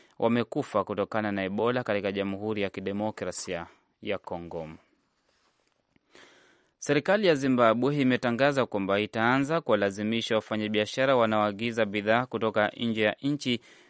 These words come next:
kueleza mahali wanakopata pesa za kigeni, la sivyo wapokonywe bidhaa zao. Naibu Waziri wa Fedha Clemens Chidua amesema hatua hiyo inalenga kukabiliana na biashara ya magendo ya pesa nchini humo.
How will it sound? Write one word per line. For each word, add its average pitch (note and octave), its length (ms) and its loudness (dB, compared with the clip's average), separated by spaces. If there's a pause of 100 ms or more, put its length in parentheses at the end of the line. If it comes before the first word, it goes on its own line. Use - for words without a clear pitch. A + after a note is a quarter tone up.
(100)
kueleza C3 520 4
mahali C3 480 2
wanakopata A2+ 680 0
pesa A#2 360 -2
za G#2+ 140 0
kigeni, A2+ 560 -2
la G#2+ 240 4
sivyo A2+ 560 -2
wapokonywe G#2+ 840 0
bidhaa G#2 440 0
zao. F#2 400 2 (540)
Naibu G#2 360 -2
Waziri G2+ 360 2
wa G#2 140 2
Fedha A#2+ 640 2
Clemens A2 800 0
Chidua A2 640 2
amesema A2 600 2 (400)
hatua B2+ 320 2
hiyo D3+ 300 0
inalenga B2 560 2
kukabiliana A#2 640 0
na A#2 100 4
biashara A2 480 2
ya G#2 80 4
magendo A2+ 500 0
ya G#2 100 4
pesa G#2+ 540 0
nchini G2+ 400 -6
humo. G#2+ 400 2